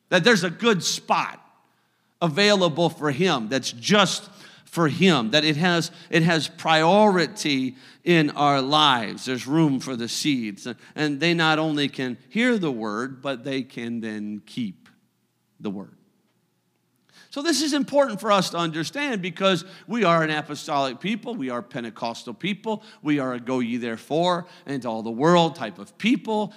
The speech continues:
make disciples type of people, be ye witnesses type of people. And so that means we work with people, but we have to understand some things about how the seed works and the importance of the heart.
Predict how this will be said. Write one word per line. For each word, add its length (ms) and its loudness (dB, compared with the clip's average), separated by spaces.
make 300 -6
disciples 720 -4
type 260 -8
of 160 -14
people, 400 -4
be 160 -10
ye 180 -10
witnesses 920 -6
type 280 -6
of 220 -12
people. 560 0
And 160 -4
so 380 0
that 200 2
means 300 -2
we 220 0
work 360 0
with 480 -2
people, 440 -2
but 180 -6
we 160 -2
have 220 0
to 180 -4
understand 840 -4
some 220 -8
things 420 -4
about 420 -4
how 300 -2
the 160 -8
seed 540 -4
works 840 -10
and 180 6
the 80 2
importance 720 0
of 160 0
the 80 0
heart. 640 -2